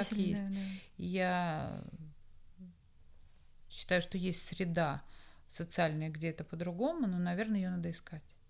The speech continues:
Speaker 1: Ты з-, вот у меня еще куча вопросов.
Speaker 2: Да.
Speaker 1: Ам,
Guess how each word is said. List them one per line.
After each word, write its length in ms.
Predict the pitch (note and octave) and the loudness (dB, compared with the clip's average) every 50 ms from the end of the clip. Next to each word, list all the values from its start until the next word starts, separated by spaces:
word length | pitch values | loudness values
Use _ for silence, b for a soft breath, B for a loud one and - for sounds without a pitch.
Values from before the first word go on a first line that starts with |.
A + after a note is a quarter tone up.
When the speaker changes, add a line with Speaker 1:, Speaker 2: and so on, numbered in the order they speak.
| - - - - - - - - - b b b b b b b b b b b b b b b b b b b b - | -20 -20 -20 -20 -20 -20 -20 -18 -18 b b b b b b b b b b b b b b b b b b b b -4
Speaker 1:
Ты 80 | - G3+ | -2 -2
з-, 80 | G3 - | -2 0
вот 320 | F#3+ F#3 G3+ G3 - - - - - - | 2 2 2 2 0 -8 -8 -10 -6 -2
у 40 | F#3 | 0
меня 240 | F#3 F3+ F3+ F#3 F#3 | 0 2 4 4 4
еще 140 | F#3 F3 - | 4 2 2
куча 240 | - - F#3 - - | 0 0 0 2 0
вопросов. 580 | E3+ E3+ - - B3 B3+ - - E3+ - - - - - - | 0 0 4 4 4 6 6 4 2 0 -2 -8 -8 -4 -2
Speaker 2:
Да. 360 | F3 F3 F3 F3 E3+ F3 F3+ | 0 2 4 4 6 6 4
Speaker 1:
Ам, 140 | F3+ - | 4 2